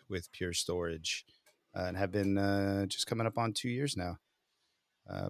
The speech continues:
pri-, prior to that, I spent quite some time at Veeam and, uh, I T before that. So, uh, long, long, long time in the data protection space, even when I was in I T, more than I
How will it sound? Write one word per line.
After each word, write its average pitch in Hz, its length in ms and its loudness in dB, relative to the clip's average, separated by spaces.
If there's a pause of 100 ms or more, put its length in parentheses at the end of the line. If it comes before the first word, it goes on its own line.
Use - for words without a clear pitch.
pri-, - 360 8
prior 135 200 12
to 131 60 12
that, 135 300 12
I 117 320 12
spent - 560 4 (100)
quite 117 260 10
some 113 120 2
time 117 260 10
at 113 140 8
Veeam 143 300 4 (300)
and, 101 320 4
uh, 98 680 8
I 101 180 4
T 104 200 -2
before 92 360 -2
that. 85 300 -2
So, 90 260 -8 (880)
uh, 92 240 -6
long, 92 300 -4 (120)
long, 104 260 2 (440)
long 131 160 10
time 139 220 12
in 127 80 12
the 120 40 8
data 123 220 12
protection 123 400 10
space, - 540 12 (280)
even 110 240 2
when 104 140 4
I 107 40 8
was 104 120 4
in 107 120 8
I 107 120 8
T, 101 360 0 (460)
more 104 140 6
than 101 140 6
I 95 220 4